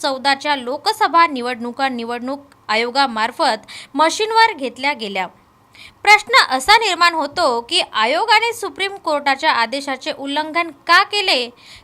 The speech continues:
काय निवडणूक आयोगाला त्यांच्या मर्जीतील लोकांना निवडून आणण्याचे होते म्हणून,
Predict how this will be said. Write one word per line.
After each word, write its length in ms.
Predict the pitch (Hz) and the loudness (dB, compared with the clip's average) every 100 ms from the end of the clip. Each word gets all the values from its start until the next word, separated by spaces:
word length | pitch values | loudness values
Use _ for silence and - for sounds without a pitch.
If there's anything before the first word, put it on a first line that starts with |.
| - | 0
काय 200 | 381 440 | 4 4
निवडणूक 580 | 403 285 294 330 440 480 | 2 -2 0 0 0 2
आयोगाला 520 | 370 359 339 330 339 | 2 2 2 2 2
त्यांच्या 400 | 339 285 262 302 | 0 -2 -2 -4
मर्जीतील 560 | 269 247 226 262 285 254 | -2 -4 -6 -10 -8 -6
लोकांना 480 | 233 233 254 262 285 | -8 -4 -4 -2 -2
निवडून 440 | 247 254 262 339 - | -4 -8 -8 -10 -6
आणण्याचे 480 | 233 247 320 359 392 | -4 -2 -2 -2 -4
होते 320 | 277 277 311 | -6 -4 -4
म्हणून, 360 | 262 269 359 | -4 -4 -4